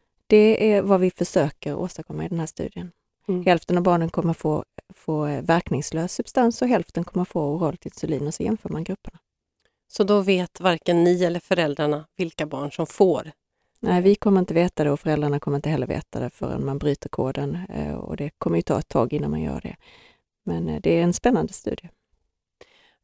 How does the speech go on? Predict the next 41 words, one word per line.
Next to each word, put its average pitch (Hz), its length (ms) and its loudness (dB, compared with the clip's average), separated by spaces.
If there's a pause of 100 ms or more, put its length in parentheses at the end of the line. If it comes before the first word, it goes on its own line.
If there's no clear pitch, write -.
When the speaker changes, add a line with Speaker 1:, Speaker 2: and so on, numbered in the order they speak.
(180)
Speaker 2:
Vad, 240 500 4
vad, 226 280 2
finns 277 220 4
det 285 60 6
något 262 160 4
som 240 100 6
talar 262 380 6
för 170 260 0
att, - 360 -8
att, - 360 -8
eh, 160 300 0 (240)
det 180 120 0
här 160 180 0
med 151 120 4
att 151 100 -4
ge 160 380 2 (300)
insulin 156 480 0
ora-, 160 420 -2
oralt 185 460 4
skulle 160 500 -4 (380)
kunna 175 200 2
hjälpa? 170 360 -4 (880)
Speaker 1:
Det 226 120 2
finns, 214 520 6
eh, 196 160 8
studier 156 460 6
med 147 120 2
oralt 147 300 4
insulin 151 340 -2
tidigare. 147 480 -2
Dels 196 320 0
finns 208 220 4
det - 120 -4
studier 170 380 4
där 156 80 -2
man 151 140 0
har 156 40 -2
försökt - 380 -2
med 151 100 -2
det 123 240 -4
till - 260 -4